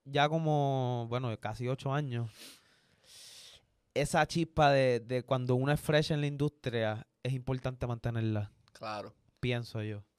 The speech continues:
Speaker 2: Que es por lo que estás, me imagino, estás pasando ahora, ¿sabes?
Speaker 1: Eh,
Speaker 2: Estás experimentando un
Speaker 1: y lo estoy
Speaker 2: cambio.
Speaker 1: sintiendo ahora otra vez, exacto.
Speaker 2: Te, ¿cómo se, te sientes un artista nuevo?
Speaker 1: Hacho, en verdad, sí.
Speaker 2: Qué duro.
Speaker 1: <laughs> En verdad, sí.
Speaker 2: Pero tú sabes que eso habla bien de ti.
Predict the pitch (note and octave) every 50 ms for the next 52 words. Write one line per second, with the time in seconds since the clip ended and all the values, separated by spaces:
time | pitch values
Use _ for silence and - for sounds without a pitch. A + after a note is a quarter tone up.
0 | _ - C3 - - C#3+ C#3+ D#3+ D#3 D3+ D3+ - C3 B2+ C#3+ C#3 C3 B2 A2+ A2+
1 | A#2 C3+ D#3 D3+ - A#2+ - - C3 A2 G#2 A2+ A2+ G#2+ G2+ G2+ A2 B2+ B2 A2
2 | - - A2+ A2+ A#2+ A2 G#2+ A#2 A#2 - B2+ B2+ B2+ B2 A#2+ A#2 - B2+ C3+ B2+
3 | B2 A#2+ A#2+ - C3 C#3+ D3 C#3 C3+ C#3 C#3+ C3+ C3+ D#3+ D#3 C#3+ - D3 D3 D3
4 | D#3 D#3 D3+ C3+ B2 A#2+ B2+ C#3+ D3 C#3+ A#2 G2 A2 G2+ F2+ D#2+ G#2+ G#2 G#2+ -
5 | A2 - _ - - D#3+ D#3 D#3+ - - - _ _ _ _ _ _ _ - -
6 | - D#3 D#3+ F#3+ F#3+ - - _ _ - C3+ C3 - D3+ F3+ F#3 - F#3+ F#3 -
7 | - - E3+ F3 F3 E3 - - F3 E3 - - E3+ D#3+ D#3+ D#3 D3+ C3+ A#2 G2
8 | - - _ _ _ _ _ _ _ _ - B2+ - E3 D#3+ C#3+ B2 A2+ A2 A2
9 | B2+ - A#2 A2 G#2+ C#3+ C#3 - _ _ _ _ _ _ _ _ _ _ _ _
10 | _ _ _ _ _ _ _ _ _ _ _ _ _ - - E3+ G#2+ G#2 G#2+ G#2+
11 | G#2 - F#3 D3+ - D3 D3 C#3+ C3+ C3 A#2+ B2 B2+ B2 - G#2+ G#2+ A#2+ _ _
12 | _ _ C3 C3+ C3 B2+ C#3+ F3 F#3+ F#3+ F3 E3 D#3 D3+ C#3 C3 B2+ B2+ B2 A#2+
13 | A2+ G#2+ - B2 B2 A2+ -